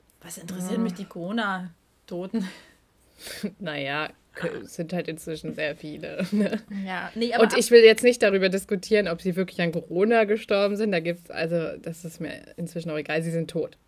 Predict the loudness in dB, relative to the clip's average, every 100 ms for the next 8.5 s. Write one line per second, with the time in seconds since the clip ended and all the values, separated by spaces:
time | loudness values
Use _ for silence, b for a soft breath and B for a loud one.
0 | -12 -4 -2 -2 -8 -10 -14 -16 _ _
1 | _ _ B B B _ -12 -12 -12 -12
2 | -12 -14 B B B -4 -2 -2 -4 -2
3 | -2 -2 -4 -10 -8 -8 -6 -6 -10 -10
4 | -8 -8 -8 -6 -6 -8 -10 -10 -8 -8
5 | -10 -10 -12 -10 -10 -12 B B B -10
6 | -10 -8 -6 -6 -6 -6 -6 -6 -8 -4
7 | -4 -4 -6 -10 -12 -12 -10 -8 -4 -4
8 | -4 -4 -4 -8 -14